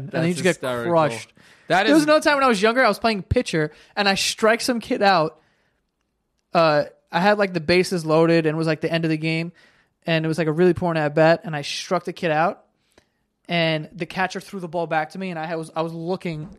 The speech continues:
Speaker 1: at third, and the ball hit me in the face. We ended up losing that game because of me, and I got the game ball for getting hit in the face.
Speaker 2: <laughs>
Speaker 1: So that was embarrassing that I got that game
Speaker 2: Did
Speaker 1: ball.
Speaker 2: it hurt? Did you cry a little bit?
Speaker 1: I probably cried. I, oh, fucking, I would do that all the time.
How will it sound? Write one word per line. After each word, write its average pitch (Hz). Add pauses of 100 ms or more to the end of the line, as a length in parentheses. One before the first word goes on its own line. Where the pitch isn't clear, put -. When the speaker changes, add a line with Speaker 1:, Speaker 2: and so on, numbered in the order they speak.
(160)
Speaker 1:
at 147
third, 156 (400)
and 165
the 165
ball 160
hit 208
me 185
in 165
the 151
face. - (640)
We 202
ended 226
up 175
losing 185
that 180
game 175
because 160
of 170
me, 196
and 175
I 170
got 165
the 175
game 160
ball 156
for 170
getting 156
hit 151
in 156
the 135
face. -
Speaker 2:
<laughs> 262 (1200)
Speaker 1:
So -
that 151
was 147
embarrassing 147
that 147
I 143
got 147
that 156
game 151
Speaker 2:
Did 147
Speaker 1:
ball. 139
Speaker 2:
it 123
hurt? 127
Did 113
you 110
cry 107
a 113
little 120
bit? 127 (380)
Speaker 1:
I 170
probably 156
cried. 131
I, 165
oh, 185
fucking, 170
I 156
would 170
do 165
that 151
all 147
the 139
time. 147